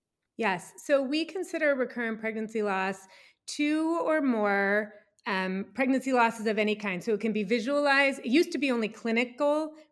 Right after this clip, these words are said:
pregnancy losses, which are pregnancies which we visualized on ultrasound and we saw, um,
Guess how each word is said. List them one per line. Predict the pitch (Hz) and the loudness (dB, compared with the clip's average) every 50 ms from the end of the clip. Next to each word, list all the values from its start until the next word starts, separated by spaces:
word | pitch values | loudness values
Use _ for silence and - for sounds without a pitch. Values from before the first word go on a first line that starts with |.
| _ | _
pregnancy | - 285 254 285 294 285 - 294 | -2 0 0 0 -2 -2 -2 -2
losses, | 285 269 269 285 285 - 339 320 262 | 0 0 0 0 -2 -4 -6 -4 -2
which | 233 220 226 226 | -2 -2 0 0
are | 214 202 202 202 202 - | 0 2 2 0 -2 -4
pregnancies | - 226 233 214 233 233 226 214 226 240 233 226 196 | -6 -4 -4 -2 -2 -2 -4 -4 -2 -2 -2 -2 -2
which | 190 214 208 - - | -2 -4 -2 -2 0
we | 202 190 190 | 0 0 0
visualized | 185 180 277 294 254 311 294 285 262 254 254 254 247 | 0 0 0 0 0 0 0 2 2 2 2 2 0
on | 254 233 233 | -2 -2 -2
ultrasound | 226 220 226 226 - 233 220 226 - 214 208 208 208 208 208 202 208 - - - - - _ | -2 -2 -4 -4 -6 -10 -8 -4 -2 0 0 0 0 0 -2 -4 -6 -12 -20 -20 -20 -14 _
and | - 202 | -4 -2
we | 196 196 | -2 -2
saw, | 196 - - 254 226 220 214 214 208 208 208 208 208 208 | -2 -2 0 2 4 4 6 6 6 4 4 2 0 -2
um, | - 208 196 180 170 170 175 180 202 | -4 -4 -4 -4 -4 -6 -6 -8 -10